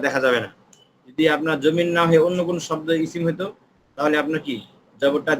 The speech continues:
দেখা যেত। কিন্তু যেহেতু মাবনি, জমির সমস্ত জমির মাবনি, মাবনি হলো যেটা আমাদের জবরদের পেশ ধরে নিতে হয়, কিন্তু করা যায় না প্রকাশ্যভাবে। মাবনি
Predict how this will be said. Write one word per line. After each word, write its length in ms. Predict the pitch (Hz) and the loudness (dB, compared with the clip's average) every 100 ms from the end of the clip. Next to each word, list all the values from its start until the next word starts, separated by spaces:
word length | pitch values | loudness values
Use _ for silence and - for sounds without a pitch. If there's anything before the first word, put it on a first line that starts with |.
| 135 | 0
দেখা 220 | 151 180 - _ _ - | 2 0 0 _ _ -2
যেত। 180 | 143 - 101 - _ _ - | -2 -2 -12 -14 _ _ -8
কিন্তু 160 | 143 151 | -6 -2
যেহেতু 200 | 156 156 143 | -2 0 2
মাবনি, 320 | 151 160 160 117 113 | 2 2 -2 -2 -2
জমির 220 | 147 147 | -2 -2
সমস্ত 200 | 151 151 151 | -4 -6 -6
জমির 180 | 160 160 143 | -6 -4 -2
মাবনি, 240 | 139 139 135 135 | -2 0 -2 -2
মাবনি 220 | 143 151 156 | 0 0 0
হলো 140 | 160 196 - _ _ - | 0 -2 -10 _ _ -10
যেটা 140 | 139 147 | -6 -4
আমাদের 200 | 151 143 | -4 -4
জবরদের 300 | 147 151 147 139 | -2 -2 -4 -6
পেশ 140 | 165 - _ _ _ - | -8 -10 _ _ _ -4
ধরে 160 | 147 175 | -2 0
নিতে 160 | 180 165 | -2 -2
হয়, 120 | 156 151 | -2 -2
কিন্তু 220 | 147 190 220 _ _ _ 139 | -4 -4 -6 _ _ _ -2
করা 180 | 143 156 | 0 2
যায় 140 | 139 143 | 2 2
না 60 | 131 - | 0 -4
প্রকাশ্যভাবে। 560 | 135 131 135 120 107 - _ _ _ _ 127 | -4 -4 -2 -2 -4 -8 _ _ _ _ -4
মাবনি 320 | 143 147 127 | -2 0 -2